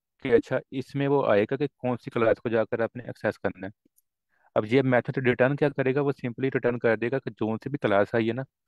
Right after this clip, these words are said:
उसके अंदर इस method को call कर देना। अच्छा, नीचे जाकर फिर मैंने उसको value दे दी कि अच्छा आपने value लेनी कैसे है। वो मैंने इसको जितनी भी classes हैं उसको मैंने एक array में बना दिया कि अच्छा ये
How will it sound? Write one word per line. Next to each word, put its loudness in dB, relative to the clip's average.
उसके 0
अंदर 4
इस -4
method -2
को -4
call -2
कर -2
देना। -8
अच्छा, -4
नीचे 6
जाकर 6
फिर 0
मैंने 0
उसको 2
value 0
दे -2
दी -4
कि -4
अच्छा -4
आपने -6
value -4
लेनी -6
कैसे -2
है। -6
वो -2
मैंने 0
इसको -2
जितनी -6
भी -4
classes 0
हैं 0
उसको -4
मैंने 0
एक -4
array 2
में -2
बना -2
दिया -2
कि -6
अच्छा -4
ये -4